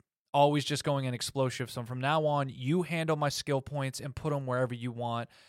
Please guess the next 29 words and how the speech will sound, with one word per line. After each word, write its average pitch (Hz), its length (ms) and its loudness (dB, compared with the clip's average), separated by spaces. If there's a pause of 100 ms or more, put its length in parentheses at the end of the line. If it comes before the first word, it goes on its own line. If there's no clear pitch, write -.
(180)
And 170 100 -2
you 202 60 -2
could 220 120 -2
tell 214 240 6
it - 80 0
hurts 202 320 0
her, 139 100 2
but 127 140 0
she 170 200 0
finally 190 400 -2
wants 165 340 -2
to 151 80 -4
be 135 400 -4
useful. - 540 -6 (640)
And 143 500 0
Kazuma, 156 640 2
this 175 200 -4
is 175 120 -2
where 147 460 0
I 127 100 -2
finally 135 320 -2
say 127 340 -4
he - 260 -12
gets 143 200 -2
a 151 40 -4
lot 139 160 2
of 131 80 0
flack, 120 460 -4
maybe, 123 400 -4